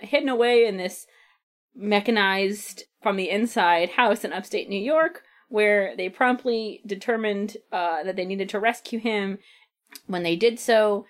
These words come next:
and the Super, Super Skrull lay perhaps defeated on the floor, um, the Kree militia showed up and told Teddy that he was to come with them because he was one of them. Dun, dun, dun.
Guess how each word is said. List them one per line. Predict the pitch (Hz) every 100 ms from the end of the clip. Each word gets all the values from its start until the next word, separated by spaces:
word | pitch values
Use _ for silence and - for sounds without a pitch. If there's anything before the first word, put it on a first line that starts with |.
| _ _
and | 190 185 185
the | 175
Super, | - 208 202
Super | - - 240 214
Skrull | 208 214 214 190
lay | 196 196 190 - 240
perhaps | - 254 311 302
defeated | 254 - 220 208
on | 185 175
the |
floor, | 196 254 233 214 208 202 _ _ _ _
um, | 208 202 196 190 - _ _ 202
the | 208 233 240 247 - _ _ _ _
Kree | - - 226
militia | 254 285 440 -
showed | 240 226 190 185
up | 170 - _ _ _ -
and | 208 208 208
told | 269 285
Teddy | - 302 349 330
that | 240 202 185
he | 202 262 285
was | 277 240
to | 208
come | - 262
with | 220 208
them | 233 269 320
because | 202 196 208 -
he | 247
was | 233 202
one | 196 220
of | 226 202
them. | 190 180 185 214 - _ _ _
Dun, | - 196 196
dun, | 190 190
dun. | 202 175 170 175 226